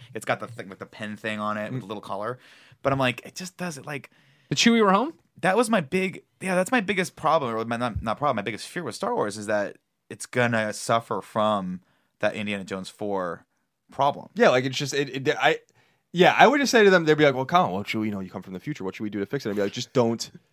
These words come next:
Speaker 3: do
Speaker 1: Don't
Speaker 3: it.
Speaker 1: do it.
Speaker 3: Don't do
Speaker 1: It's
Speaker 3: it.
Speaker 1: gonna make a ton of
Speaker 3: Everyone
Speaker 1: money.
Speaker 3: hates it. Everyone hates your movie. Don't do it. Don't rewrite it.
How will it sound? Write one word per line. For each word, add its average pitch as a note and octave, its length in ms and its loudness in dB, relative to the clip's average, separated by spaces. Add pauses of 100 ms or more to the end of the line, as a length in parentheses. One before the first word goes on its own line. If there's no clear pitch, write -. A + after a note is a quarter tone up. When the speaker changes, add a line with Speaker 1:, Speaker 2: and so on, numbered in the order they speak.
(200)
Speaker 3:
do - 140 -4
Speaker 1:
Don't A#2 120 4
Speaker 3:
it. - 20 4
Speaker 1:
do D3+ 160 2
it. - 100 -8 (500)
Speaker 3:
Don't C3 400 4
do C#3 100 4
Speaker 1:
It's B2+ 80 8
Speaker 3:
it. B2+ 40 8
Speaker 1:
gonna D#3 140 6
make D3+ 140 8
a - 40 4
ton F3 60 4
of - 20 -
Speaker 3:
Everyone E3+ 280 8
Speaker 1:
money. G#2+ 360 0
Speaker 3:
hates C3+ 360 0
it. - 180 -4 (180)
Everyone C3+ 320 6
hates C3 240 2
your C3 80 4
movie. C3 380 2 (200)
Don't C3 220 4
do B2 160 4
it. F#2+ 160 0 (220)
Don't C3 180 4
rewrite C#3 400 6
it. C3+ 180 4